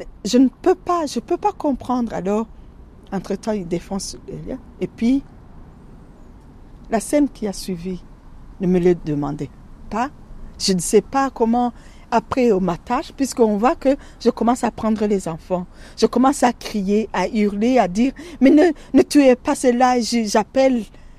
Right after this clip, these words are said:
j'appelle, euh, donc les femmes avec leurs bébés. Je dis, « Mais c'est catastrophique, c'est le déluge, c'est Sodoma et Gomorrah, je, donc en Kirundi. »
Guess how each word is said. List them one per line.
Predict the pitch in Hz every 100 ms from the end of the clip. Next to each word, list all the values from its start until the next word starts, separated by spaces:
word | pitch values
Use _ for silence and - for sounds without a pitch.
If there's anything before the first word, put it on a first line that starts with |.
| -
j'appelle, | 214 - 247 214 -
euh, | 185 175
donc | 175 196 196
les | 196 180
femmes | - 190 196 185
avec | 208 185 -
leurs | 180 190
bébés. | 185 180 165 190 - 311 - -
Je | 262
dis, « | 214 277
Mais | 269 269
c'est | - - 247 247 - -
catastrophique, | 277 - 277 - 254 208 262 233
c'est | - 233
le | 220 220 - - -
déluge, | 190 285 269 311
c'est | - 240
Sodoma | - 240 202 269 262 262
et | 233
Gomorrah, | 208 214 233 247 247 247
je, | 240 202
donc | 196 220 226
en | 175 185
Kirundi. » | 220 202 208 208 190 247 254